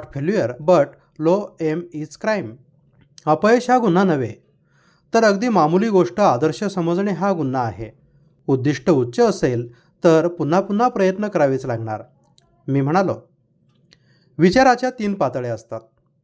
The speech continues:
एक पातळी असते आदर्शाची, दुसरी पातळी असते वास्तवाची आणि तिसरी पातळी असते संभवाची."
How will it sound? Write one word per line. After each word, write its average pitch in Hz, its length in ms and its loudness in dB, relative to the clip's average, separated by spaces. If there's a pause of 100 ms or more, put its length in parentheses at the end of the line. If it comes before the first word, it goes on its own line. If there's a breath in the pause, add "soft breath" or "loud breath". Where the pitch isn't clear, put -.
(320)
एक 139 260 -4
पातळी 131 280 -2
असते 135 240 -2
आदर्शाची, 175 640 0 (300)
दुसरी 175 280 2
पातळी 143 360 0
असते 127 240 -4
वास्तवाची 208 640 -2 (440)
आणि 185 280 2
तिसरी 170 260 0
पातळी 131 360 -2
असते 123 260 -6
संभवाची." 233 640 -4